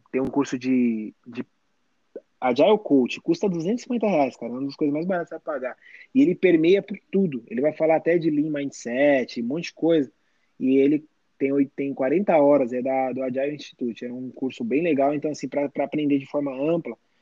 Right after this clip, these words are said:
digamos assim, vem um, um gerente de alguma área que quer aprender sobre agilidade. Acho que é um curso bem legal, porque ele passa,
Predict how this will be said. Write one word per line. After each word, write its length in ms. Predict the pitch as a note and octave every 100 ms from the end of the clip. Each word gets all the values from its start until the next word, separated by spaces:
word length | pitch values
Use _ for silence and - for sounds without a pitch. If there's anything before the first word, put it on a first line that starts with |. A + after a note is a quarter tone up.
| _ _
digamos 380 | A#2+ B2+ C#3+ C#3+
assim, 240 | C#3+ C#3 A#2+
vem 460 | B2+ C#3 C3+ A#2 -
um, 340 | B2 A#2+ A2+ G#2 _ -
um 80 | A#2+
gerente 580 | C#3 C3+ E3 G3 - D3+
de 140 | D3+
alguma 400 | D3 C3+ D3 C3+
área 160 | D3+ D#3
que 120 | -
quer 60 |
aprender 360 | D#3 D#3 D3 D3
sobre 260 | D#3+ D3+ D3+
agilidade. 580 | C3+ D3+ C#3 A#2+ A2
Acho 160 | A#2 -
que 60 | C#3
é 40 |
um 60 | B2+
curso 220 | C3+ C#3
bem 100 | C#3
legal, 240 | C#3 C#3
porque 180 | C3+ D3
ele 140 | C#3+ C#3+
passa, 420 | C#3+ C3+ -